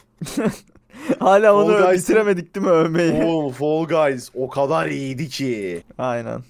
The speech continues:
Speaker 2: Yani
Speaker 1: Son dönemlerin
Speaker 2: bir
Speaker 1: bu
Speaker 2: daha
Speaker 1: arada tartışmasız en iyi sosyal medya yönetimiydi.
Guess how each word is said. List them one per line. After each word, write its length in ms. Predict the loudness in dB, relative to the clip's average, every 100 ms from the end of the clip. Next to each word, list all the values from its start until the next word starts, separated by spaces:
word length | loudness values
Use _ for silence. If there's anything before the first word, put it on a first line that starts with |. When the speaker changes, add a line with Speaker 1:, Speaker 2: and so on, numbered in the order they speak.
| _ _ _ _ -20 -12
Speaker 2:
Yani 600 | -4 0 0 0 0 -2
Speaker 1:
Son 320 | -2 -2 -2 0
dönemlerin 420 | 0 -2 -2 -2
Speaker 2:
bir 100 | 2
Speaker 1:
bu 40 |
Speaker 2:
daha 60 | 2 2
Speaker 1:
arada 280 | 2 -2 0
tartışmasız 680 | 0 0 -4 -8 -8 -4
en 140 | -4 -2
iyi 320 | -2 -4 -6
sosyal 460 | -4 -4 -2 -4 -2
medya 280 | -4 -2
yönetimiydi. 640 | -4 -4 -8 -8 -6 -6